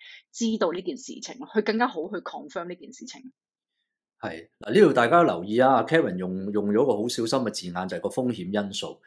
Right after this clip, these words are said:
Speaker 2: 即係見個鬼都怕黑嘅。我哋當初認定咗 A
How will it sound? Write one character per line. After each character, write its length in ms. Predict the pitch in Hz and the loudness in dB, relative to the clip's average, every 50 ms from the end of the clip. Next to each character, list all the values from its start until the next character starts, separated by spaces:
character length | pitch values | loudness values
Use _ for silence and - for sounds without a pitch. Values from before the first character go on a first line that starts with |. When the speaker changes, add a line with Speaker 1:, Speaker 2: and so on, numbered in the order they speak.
| - - - - - - - | -20 -20 -20 -20 -20 0 4
Speaker 2:
即 80 | - 196 | 6 6
係 100 | - - | 6 4
見 160 | 135 135 131 | 0 2 4
個 100 | 127 123 | 6 6
鬼 180 | - 104 110 131 | 6 6 6 6
都 80 | 143 | 6
怕 200 | 131 - 107 95 | 4 4 2 2
黑 280 | 92 113 107 - - 85 | 2 0 -2 -2 -2 -6
嘅。 100 | 80 - | -10 -4
我 160 | 95 107 151 175 | 4 4 6 6
哋 320 | 151 135 120 120 - - _ _ | 6 4 4 2 -2 -8 _ _
當 200 | - 196 196 190 | 4 6 6 4
初 220 | 185 - 196 196 196 | 4 2 4 4 4
認 240 | 160 131 113 110 110 | 4 4 2 2 0
定 160 | 117 110 107 | -2 2 4
咗 80 | 113 143 | 4 4
A 120 | 160 170 | 4 4